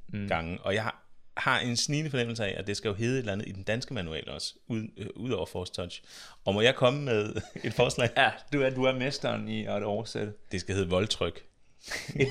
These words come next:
Speaker 1: voldtryk.
Speaker 2: <laughs> Når hvis du voldtrykker på, <laughs> på din, på din trackpad, på din berøringsplade.
Speaker 1: Altså, det føles mere som sådan et dybdetryk.
Speaker 2: Ja, men det kan du godt
Speaker 1: Men
Speaker 2: høre,
Speaker 1: force
Speaker 2: ikke?
Speaker 1: touch, det lyder som et eller andet ud af Star Wars.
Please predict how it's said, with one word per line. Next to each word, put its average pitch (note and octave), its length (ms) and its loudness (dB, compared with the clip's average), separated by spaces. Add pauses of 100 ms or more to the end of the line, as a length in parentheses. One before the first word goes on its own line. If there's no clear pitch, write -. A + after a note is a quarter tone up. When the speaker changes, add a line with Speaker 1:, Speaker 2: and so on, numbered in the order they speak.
Speaker 1:
voldtryk. C3 500 6 (320)
Speaker 2:
<laughs> - 280 -10
Når B2+ 60 4
hvis A#2+ 160 0
du C3 80 -2
voldtrykker B2 540 6
på, A2+ 160 2 (280)
<laughs> - 300 -4
på B2+ 60 2 (140)
din, B2 220 2 (760)
på A2+ 80 2
din G#2 160 2
trackpad, G#2+ 460 4
på - 180 0
din G2+ 180 2
berøringsplade. G#2 1120 2
Speaker 1:
Altså, A2+ 180 4
det B2 180 0
føles D#3+ 200 2
mere D#3+ 140 0
som D3 120 -4
sådan C#3 160 -2
et - 300 -6
dybdetryk. - 720 -2 (300)
Speaker 2:
Ja, E2+ 120 0 (300)
men E2+ 120 -2 (540)
det F#2 80 -4
kan - 60 -
du F2+ 40 -4
godt F2+ 140 0
Speaker 1:
Men G2+ 80 0
Speaker 2:
høre, F#2+ 100 2
Speaker 1:
force B2+ 220 6
Speaker 2:
ikke? B2 80 -2
Speaker 1:
touch, G2 240 2
det A2+ 80 -6
lyder A#2+ 120 0
som A2+ 120 -6
et A#2 40 0
eller A#2 160 2
andet A2+ 280 -4
ud B2 140 -4
af A2 120 -2
Star A#2 300 2
Wars. - 440 -8